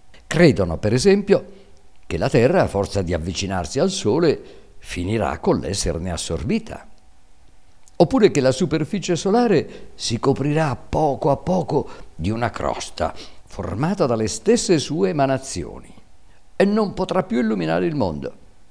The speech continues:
Dicono che se la Terra è scampata alla coda dell'ultima cometa, il cui urto l'avrebbe distrutta, non scamperà alla prossima, che secondo i loro calcoli apparirà fra trentuno anni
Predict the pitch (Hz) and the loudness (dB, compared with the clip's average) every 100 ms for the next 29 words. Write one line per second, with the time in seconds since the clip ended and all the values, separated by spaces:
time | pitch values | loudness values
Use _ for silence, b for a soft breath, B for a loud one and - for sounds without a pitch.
0 | - - - - - - - - - 147 | -20 -20 -20 -20 -20 -20 -20 -18 -2 0
1 | 160 131 135 113 87 160 165 113 196 226 | 2 2 0 -2 -2 0 0 2 2 2
2 | 165 127 101 - 101 92 135 139 127 92 | 2 0 -2 -2 -2 0 -2 -2 0 0
3 | 92 - 127 87 82 73 101 110 90 78 | -2 0 0 0 -4 -4 -6 -6 -6 -6
4 | - 85 87 80 - 85 - B B 73 | -6 -6 -6 -8 -6 -6 -6 B B -12
5 | 69 69 65 92 95 - 69 69 92 82 | -8 -8 -2 -2 -2 -2 -4 -2 -2 -2
6 | 78 90 - 98 76 - - 87 90 b | -6 -6 -6 -4 -6 -8 -10 -8 -10 b
7 | b b b b - 73 76 - - 82 | b b b b -10 -4 -4 -4 0 0
8 | 76 73 78 73 78 67 69 73 73 76 | 0 -4 -2 0 0 -2 -4 -4 -4 -4
9 | 73 - 73 78 - b b b - 82 | -4 -8 -8 -10 -14 b b b -12 -8
10 | - 110 151 180 147 160 180 151 180 226 | -6 -2 -2 0 0 2 2 2 2 2
11 | 196 214 175 151 - 147 160 147 - 147 | 2 0 4 2 2 0 2 0 0 0
12 | 131 147 165 139 214 123 73 73 76 | 0 2 2 2 0 0 -2 -6 -10